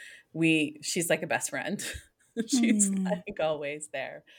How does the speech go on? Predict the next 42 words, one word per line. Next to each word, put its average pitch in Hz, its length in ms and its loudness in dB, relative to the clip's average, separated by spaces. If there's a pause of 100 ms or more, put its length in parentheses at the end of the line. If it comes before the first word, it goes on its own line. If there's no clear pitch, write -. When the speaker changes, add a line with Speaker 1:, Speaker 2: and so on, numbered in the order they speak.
(160)
Speaker 1:
So - 160 -8
yeah, 185 120 -2
I'm 196 100 -6
always 220 340 -4
writing 220 320 2
to 466 180 4
<laughs> - 40 0
Cassandra 294 640 4 (440)
a 392 380 6
million 254 360 0
times, 214 260 4 (320)
which, 294 200 -12
by 302 120 -8
the 330 100 -8
way, 311 220 -2
I 247 80 -2
do 262 260 -8
wanna 302 260 -2
just 254 400 -6
share, 226 440 2
like, 180 240 0 (160)
if 294 320 6 (120)
you 226 300 -2
do 202 640 -2 (100)
keep 220 240 -4
a 214 60 -2
journal, 190 500 0 (420)
if 208 160 4
that's 247 300 4
something 208 460 2
that 170 480 2
you 190 180 -2
do, 175 240 0
like, 180 180 2
even 233 200 2
if 247 80 4
it's 233 120 -2
a 226 60 4
writing 202 460 6
journal, 196 340 6
not 180 220 2
necessarily, 185 1000 4